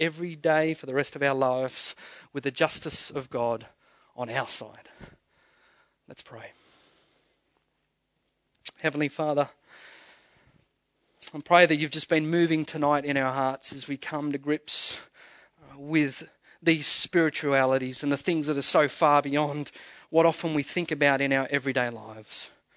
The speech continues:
Father, we rejoice and thank you for a love that has not just been declared,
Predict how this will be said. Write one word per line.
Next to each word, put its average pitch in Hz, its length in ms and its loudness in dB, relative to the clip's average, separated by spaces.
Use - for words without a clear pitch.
Father, 160 320 4
we 151 140 2
rejoice 139 720 0
and 131 180 -12
thank - 380 -4
you 139 160 -10
for - 220 -6
a 139 40 2
love 160 520 4
that 135 160 -2
has 135 280 -4
not 170 240 -4
just - 280 -10
been 143 460 0
declared, 160 640 0